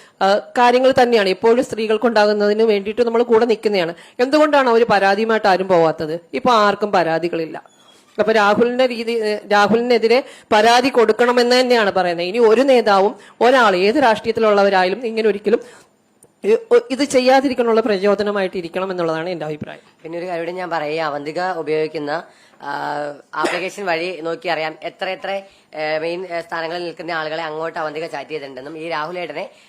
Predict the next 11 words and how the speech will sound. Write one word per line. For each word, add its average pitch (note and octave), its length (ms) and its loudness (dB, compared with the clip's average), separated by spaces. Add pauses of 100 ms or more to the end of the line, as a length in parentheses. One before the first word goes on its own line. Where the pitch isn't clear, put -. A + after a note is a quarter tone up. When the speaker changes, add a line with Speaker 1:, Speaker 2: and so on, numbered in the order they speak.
(140)
Speaker 2:
അങ്ങോട്ട്, G3+ 580 -6
ഏ, D#3+ 80 -6 (260)
അവന്തിക D#3 320 -8
തന്നെ E3 180 -8
ചാറ്റ് C#3+ 240 -12
ചെയ്ത് D#3 160 -10
തുടങ്ങിയതാണെന്ന് D3 540 -10
എനിക്ക് C#3+ 140 -16
വ്യക്തമായിട്ട് D3+ 380 -10
അറിയാവുന്ന C#3 280 -10
കാര്യമാണ്. C3+ 460 -14